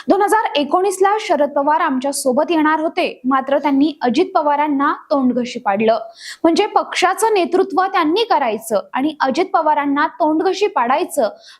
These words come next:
हा प्रकार झाला होता," असं फडणवीस म्हणाले. सुप्रिया सुळे यांच्या नेतृत्वाखाली संपूर्ण राष्ट्रवादी काँग्रेस पक्ष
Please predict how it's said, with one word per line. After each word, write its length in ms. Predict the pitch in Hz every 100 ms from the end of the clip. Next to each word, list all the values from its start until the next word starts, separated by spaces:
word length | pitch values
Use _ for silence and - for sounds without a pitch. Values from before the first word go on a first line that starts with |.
| -
हा 60 |
प्रकार 380 | 339 285 285 254
झाला 280 | 226 240 214
होता," 340 | 226 202 220 226 - _ _
असं 220 | 269 339 349
फडणवीस 500 | 339 247 294 330 - -
म्हणाले. 400 | 220 202 202 220 - _ _ _ - -
सुप्रिया 520 | - 392 392 427 427
सुळे 380 | 427 403 415 427
यांच्या 440 | 359 330 370 349
नेतृत्वाखाली 880 | 370 311 302 277 277 302 311 311 370
संपूर्ण 560 | - 311 262 330 415
राष्ट्रवादी 680 | 440 415 294 269 302 302 269
काँग्रेस 460 | 294 262 254 247 -
पक्ष 300 | 247 -